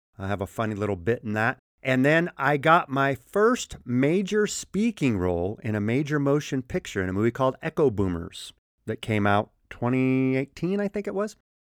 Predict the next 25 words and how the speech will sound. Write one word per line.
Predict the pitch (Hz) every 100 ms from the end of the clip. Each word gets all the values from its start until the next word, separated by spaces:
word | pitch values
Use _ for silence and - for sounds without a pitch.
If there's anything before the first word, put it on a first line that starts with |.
| -
But | 165 226 - -
I | 180
want | 208 240 240
to |
tell | 202 - 180 208
you | 208 139 113
why | 113 117 135 143 156 180 180 - _ _ _ -
I'm | 151 147
revealing | 139 170 143
who | 107 101
I | 90
am, | 90 87 107
number | 92 87
one. | 85 95 - _ -
Oh, |
and | 165 156
by | 151
the | 180
way, | 185 147 151 -
my | 113 120 120
full | - 170
name | 135 104 123 -
is | 117 123
Drew | 95 95 95 104 104
Martin. | 107 95 - 98